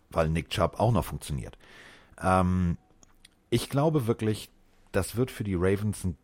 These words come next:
ganz, ganz, ganz schwieriges Ding. Du musst, und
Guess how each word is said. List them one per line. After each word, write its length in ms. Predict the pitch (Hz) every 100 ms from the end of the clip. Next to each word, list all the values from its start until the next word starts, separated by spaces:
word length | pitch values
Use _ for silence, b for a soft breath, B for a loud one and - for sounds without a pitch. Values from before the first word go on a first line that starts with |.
| _
ganz, 460 | - 92 123 127 - -
ganz, 420 | 92 92 92 -
ganz 260 | 85 87
schwieriges 640 | - - 80 82 78 73 -
Ding. 260 | 69 62 -
Du 100 | -
musst, 480 | 82 98 151 - - B B B B B
und 200 | - 87